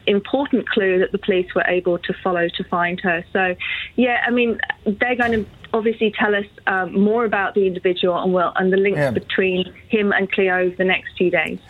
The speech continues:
Speaker 2: Because we were, we were told the night of the, of the abduction, um, that, um, there was a big campfire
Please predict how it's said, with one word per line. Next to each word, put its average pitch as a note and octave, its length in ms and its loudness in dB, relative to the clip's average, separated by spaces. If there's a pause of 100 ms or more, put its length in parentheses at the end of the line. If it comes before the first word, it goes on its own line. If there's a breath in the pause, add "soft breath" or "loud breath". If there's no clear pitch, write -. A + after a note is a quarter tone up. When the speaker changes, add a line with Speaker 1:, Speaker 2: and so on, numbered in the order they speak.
(360 loud breath)
Speaker 2:
Because F#3 340 0
we F#3+ 140 2
were, F3 300 0
we F3+ 140 2
were F3 120 2
told G3+ 360 0
the F3 100 2
night D3+ 440 2
of C3 200 -2
the, C3+ 440 2
of C3+ 140 0
the B2+ 120 2
abduction, A2+ 800 -2 (120)
um, C3+ 560 0 (400)
that, C#3+ 380 -2 (520 loud breath)
um, B2+ 520 -2 (160)
there D3+ 160 0
was C3+ 100 -2
a C#3 60 2
big A#2 240 -2
campfire D3 840 0